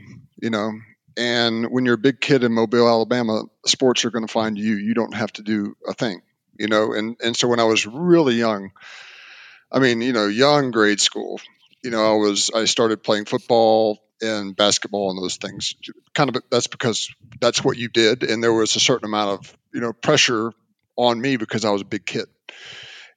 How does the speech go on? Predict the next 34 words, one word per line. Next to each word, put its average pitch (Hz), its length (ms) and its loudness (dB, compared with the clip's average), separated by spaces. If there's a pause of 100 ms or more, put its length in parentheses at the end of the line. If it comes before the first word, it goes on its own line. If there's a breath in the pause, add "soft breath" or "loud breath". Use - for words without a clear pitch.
(120)
And 123 640 2 (300)
as 143 220 4
I, 120 320 4 (440)
as 127 100 -8
I 117 40 -6
started 117 280 0
growing, 123 840 2
you 135 140 -6
know, 117 100 -2
and 117 340 -6 (440)
through 139 400 2
elementary 127 420 0
school 123 680 2 (120)
and 117 240 -4
high 160 240 6
school, 110 720 0 (220)
you 127 60 -4
know, 117 80 0
I 113 60 0
got 120 160 4
even, 107 400 -4 (120)
I 113 80 -6
got 113 140 -2
even 101 240 -6
bigger. 107 500 0 (480 loud breath)
And 113 160 -2
so, 120 720 4
you 131 100 -4
know, 113 100 -2
in 107 60 -4
high 123 160 0
school, 117 360 2
I 107 120 4
was, 107 500 -4